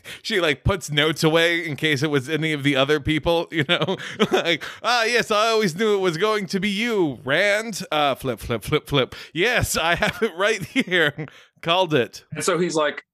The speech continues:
Speaker 2: "I knew I'm the dragon." He, and so he basically comes to the realization that he's the Dragon Reborn. He's like, "I have a memory of being on that slope looking at the mountain." And then basically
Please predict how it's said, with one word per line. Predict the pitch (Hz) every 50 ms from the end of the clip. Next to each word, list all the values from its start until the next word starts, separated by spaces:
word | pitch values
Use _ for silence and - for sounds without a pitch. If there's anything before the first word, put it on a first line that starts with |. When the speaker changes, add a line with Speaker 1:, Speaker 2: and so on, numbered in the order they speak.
| _ -
Speaker 2:
"I | 160 147 151
knew | 147 151 165 165 160 147
I'm | 135 123 120 113
the | 110 107
dragon." | 107 113 107 107 107 98 98 98 98
He, | - 131 127 - 127
and | 139 127 127 123
so | - - 139 135
he | 147
basically | 139 156 156 151 - - 135
comes | 107 - 139 123 113 -
to | 127
the | 117
realization | 113 107 90 101 95 98 95 - 110 98 101
that | 101 101
he's | 107 98 90
the | 104
Dragon | 95 101 95 95 98 95 98
Reborn. | 95 92 95 95 92 98
He's | 101 90
like, | 95 92
"I | 104 110 110
have | 113 113
a | 120
memory | 117 123 139 135 135 123 113 110
of | 107 101 -
being | 123 123 117 113 113
on | 107 110 113
that | 113 107 104
slope | - - - 127 120 107 - - _ - -
looking | 123 113 - - 110
at | 101 -
the | 107 110
mountain." | 98 104 98 95 98 - - 95 90 - - - - - - - - - - -
And | 127 120 120 123
then | 127 123 123 120 117 117 113 107 113 _ _ _ _ _ _ _ _ _ _ - 123
basically | 120 180 196 190 185 - 180 139 - 131 123 120 113 110 107 104 -